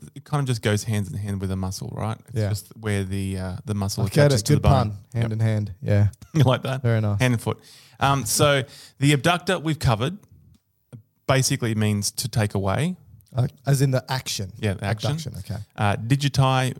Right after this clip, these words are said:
Speaker 1: refers to digit.
Speaker 2: Yeah.
Speaker 1: Okay. Minimi, small digit. And that's
Speaker 2: Right.
Speaker 1: probably, probably where you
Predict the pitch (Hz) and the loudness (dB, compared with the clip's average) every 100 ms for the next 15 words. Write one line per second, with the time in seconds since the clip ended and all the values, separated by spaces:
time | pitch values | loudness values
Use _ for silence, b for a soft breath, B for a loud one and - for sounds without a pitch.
0 | - 113 - 107 101 - 104 101 117 107 | -2 -2 0 0 0 -2 -6 -2 -2 0
1 | 117 - - - - 113 170 - 104 - | -4 -6 -16 -16 0 2 2 -2 -8 -4
2 | 110 120 123 B B B - 127 156 143 | -4 -2 -4 B B B -2 2 4 4
3 | 139 135 131 _ _ _ - - - 123 | 2 0 -4 _ _ _ -10 -4 0 2
4 | 120 113 98 90 - - _ _ _ _ | 4 2 -2 -6 -8 -10 _ _ _ _
5 | - 110 107 113 107 104 - _ - 110 | -6 -2 -2 -2 -2 -4 -12 _ -4 0
6 | 104 98 | 2 0